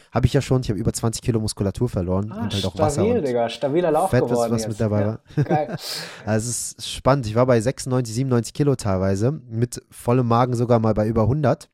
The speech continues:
Speaker 1: auf eins einundsiebzig. Und, äh, jetzt bin ich bei meinen, äh, keine Ahnung, vierundsiebzig Kilo oder irgendwie
Speaker 2: Ja,
Speaker 1: sowas in der Richtung,
Speaker 2: dümpel
Speaker 1: ne?
Speaker 2: ich
Speaker 1: Aber
Speaker 2: auch
Speaker 1: es
Speaker 2: so
Speaker 1: ist
Speaker 2: ungefähr rum.
Speaker 1: Ja, aber es fühlt sich einfach geil an, ne? Es, es fühlt sich einfach schön an. Ich fühle mich funktionell, ich fühle mich gesund, es macht Spaß,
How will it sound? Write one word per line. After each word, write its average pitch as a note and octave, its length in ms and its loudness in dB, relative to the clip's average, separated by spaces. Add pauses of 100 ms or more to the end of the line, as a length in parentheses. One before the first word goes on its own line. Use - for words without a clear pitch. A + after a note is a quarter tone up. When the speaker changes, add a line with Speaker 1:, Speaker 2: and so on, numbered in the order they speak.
(140)
Speaker 1:
auf B2+ 260 6
eins B2+ 220 2
einundsiebzig. A2+ 760 0 (400)
Und, G#2 240 -4
äh, G#2+ 140 2
jetzt G#2 180 0
bin A2+ 140 -2
ich G#2+ 100 -8
bei A2 140 0
meinen, G#2 340 0
äh, G#2 340 -2 (680)
keine G2 240 -2
Ahnung, G2 360 -2
vierundsiebzig G#2 600 -6
Kilo B2+ 240 -2
oder E2 140 -8
irgendwie F2 200 -8
Speaker 2:
Ja, B2+ 220 2
Speaker 1:
sowas C3 80 0
in B2+ 80 -6
der - 100 -10
Richtung, C3 240 -8
Speaker 2:
dümpel C#3+ 220 0
Speaker 1:
ne? C3+ 60 2
Speaker 2:
ich B2+ 40 -4
Speaker 1:
Aber C3+ 160 4
Speaker 2:
auch C3+ 40 2
Speaker 1:
es - 100 -4
Speaker 2:
so C#3 60 2
Speaker 1:
ist B2 40 0
Speaker 2:
ungefähr B2 280 -6
rum. A#2 260 -8 (640)
Speaker 1:
Ja, A2+ 200 -8
aber A#2 100 -4
es B2 120 -2
fühlt - 140 2
sich - 80 -2
einfach C3+ 220 -2
geil E3 240 2
an, F2 120 -4
ne? G#2+ 280 -6
Es, - 140 -10
es B2+ 120 -10
fühlt D3 200 -2
sich C#3+ 160 -2
einfach A#2+ 260 -6
schön B2+ 300 6
an. F#2+ 140 0
Ich - 100 -12
fühle C3+ 120 -4
mich B2+ 140 -4
funktionell, B2+ 540 0
ich D3+ 80 -6
fühle A#2 140 -4
mich G#2+ 120 -8
gesund, C#3+ 480 0 (320)
es - 140 -8
macht G#2+ 180 -4
Spaß, C3+ 520 4